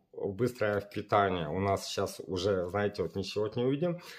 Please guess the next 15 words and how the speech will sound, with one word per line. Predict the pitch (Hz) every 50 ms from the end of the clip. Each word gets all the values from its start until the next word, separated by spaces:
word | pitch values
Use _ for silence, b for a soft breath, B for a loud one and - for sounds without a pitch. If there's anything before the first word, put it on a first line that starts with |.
| B B B B
Единственное, | 98 110 123 - - 165 165 139
что | - - - - 120 120 120 107
вот | - 90 - - -
указано, | 98 - - 113 110 107 113 110
что | 104 - - 101 95
система | 95 - 92 - - - 113 117 110 113 107 -
охлаждения | - - - 101 101 98 87 95 107 120 120 113 107 -
из | - 90 85
металла. | 98 98 95 - - 80 67 69 - B B B B B B B
Извините, | B 92 123 165 208 202 - 156
там | - - 113 113 117 120 113 -
экранчик | 117 104 - - 135 135 131 123 - - 101 - - 85 -
еще | - 110 107 - - 143 139 131
в | - -
крупней. | - 156 156 - 190 202 202 196 196